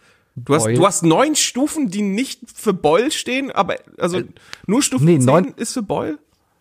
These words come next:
Speaker 2: Neun kann auch boilen, ja.
Speaker 1: Ja, was
Speaker 2: aber
Speaker 1: kann denn
Speaker 2: Stufe
Speaker 1: Boil f-, besser als neun?
Speaker 2: Boil macht extrem Boil.
Speaker 1: Ah, okay.
Speaker 2: Also wenn ich da Boil hier Liter Wasser, äh, auf Induktion und dann auf
Speaker 1: Zack,
Speaker 2: Boil, das
Speaker 1: Dampf.
Speaker 2: braucht den dreißig, dreißig Sekunden Dampf,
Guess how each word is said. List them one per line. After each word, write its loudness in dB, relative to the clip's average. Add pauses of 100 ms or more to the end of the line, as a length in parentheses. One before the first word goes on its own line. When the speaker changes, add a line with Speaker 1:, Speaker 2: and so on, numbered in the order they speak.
Speaker 2:
Neun 4
kann -4
auch -6
boilen, -4
ja. -6
Speaker 1:
Ja, -2
was 2
Speaker 2:
aber -6
Speaker 1:
kann 2
denn 2
Speaker 2:
Stufe -4
Speaker 1:
Boil 4
f-, -10
besser -2
als -4
neun? -4 (220)
Speaker 2:
Boil 2
macht 0
extrem -4
Boil. -2
Speaker 1:
Ah, -2
okay. -8
Speaker 2:
Also 0
wenn 0
ich -8
da 2
Boil 0
hier -2
Liter 0
Wasser, -2
äh, 0
auf -4
Induktion -4
und -2
dann -6
auf -2
Speaker 1:
Zack, 2
Speaker 2:
Boil, -2
das -2
Speaker 1:
Dampf. 2
Speaker 2:
braucht -8
den 0
dreißig, -2
dreißig -4
Sekunden 0
Dampf, -2